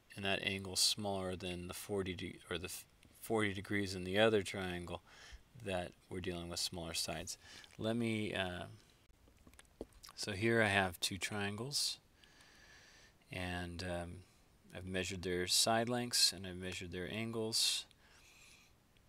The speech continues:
and, um, so I'm gonna arrange it so angle C is the smallest angle,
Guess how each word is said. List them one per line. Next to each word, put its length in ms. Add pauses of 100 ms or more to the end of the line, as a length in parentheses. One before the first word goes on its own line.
(200)
and, 480
um, 320 (420)
so 200
I'm 60
gonna 180
arrange 340
it 120
so 520 (100)
angle 260
C 260
is 140
the 60
smallest 580
angle, 340